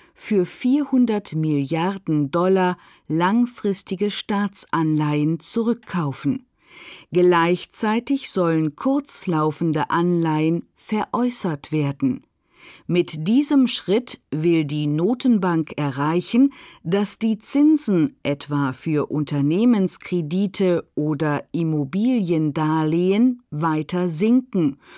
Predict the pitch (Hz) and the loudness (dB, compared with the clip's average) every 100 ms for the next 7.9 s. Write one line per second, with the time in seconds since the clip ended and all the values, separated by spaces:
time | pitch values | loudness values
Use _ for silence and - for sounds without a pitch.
0 | - - - 165 143 - 135 160 190 240 | -20 -6 0 2 0 -4 -2 0 2 2
1 | 285 - 160 143 - - 139 240 285 262 | 0 -4 -4 -4 -4 -4 -2 -2 0 2
2 | 254 196 185 - 160 151 139 123 - - | 4 2 0 -2 -2 0 0 -2 -4 -6
3 | 190 190 185 175 _ _ 160 175 165 151 | 0 2 2 0 _ _ -2 2 2 2
4 | 151 143 - 220 240 - 214 185 143 160 | 2 0 0 0 0 0 2 2 2 -2
5 | - 151 151 147 - - _ _ _ - | -2 -2 -2 -2 -4 -14 _ _ _ -20
6 | - - - 202 - 220 254 254 285 247 | -20 -8 -2 0 0 0 2 2 0 0
7 | - 151 139 214 254 - 226 226 247 | -2 -4 -2 -2 -2 -2 -4 -2 -4